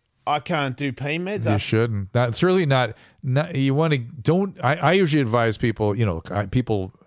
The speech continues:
Speaker 2: have to take pain medication after surgery sometimes,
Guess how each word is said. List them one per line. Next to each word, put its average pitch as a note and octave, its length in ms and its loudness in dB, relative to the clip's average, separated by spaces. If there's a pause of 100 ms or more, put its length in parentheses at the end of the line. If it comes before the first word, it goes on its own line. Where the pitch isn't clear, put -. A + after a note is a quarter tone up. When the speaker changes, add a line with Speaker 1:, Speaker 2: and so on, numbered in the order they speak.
(120)
Speaker 2:
have A2+ 300 0
to - 100 -18
take F#2+ 260 -4
pain G#2 220 0
medication F#2 500 -6
after F2 140 -14
surgery G2+ 360 -2
sometimes, F2+ 460 -8